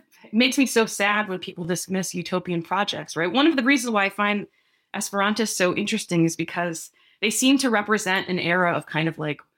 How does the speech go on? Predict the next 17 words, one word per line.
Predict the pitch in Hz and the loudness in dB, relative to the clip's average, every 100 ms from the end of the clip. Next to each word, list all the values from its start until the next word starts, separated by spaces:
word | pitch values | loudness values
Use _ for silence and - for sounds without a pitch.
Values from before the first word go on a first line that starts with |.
| _ - | _ -4
runaway | 185 226 247 226 214 - | 2 4 4 4 2 2
imaginative | 180 170 175 180 180 160 | 0 0 -2 -2 -4 -4
possibilities | - 156 170 170 151 165 180 196 220 - | -4 -4 -2 0 0 0 -2 -4 -4 -4
that | 156 | -2
I | 151 | 0
wish | 151 165 - | 2 2 2
existed | 160 151 - 170 | 0 -4 -4 -2
in | 165 | 2
my | 156 147 | 2 0
own | 135 165 | 0 0
time. | 165 220 240 247 | -2 -4 -6 -4
Like, | 180 175 _ - _ 220 | -4 -4 _ -20 _ 0
we're | 277 | 0
so | 277 320 311 | 4 2 2
kind | 311 | 2
of, | 285 | 2
like, | 254 226 220 - - | 2 2 0 -8 -12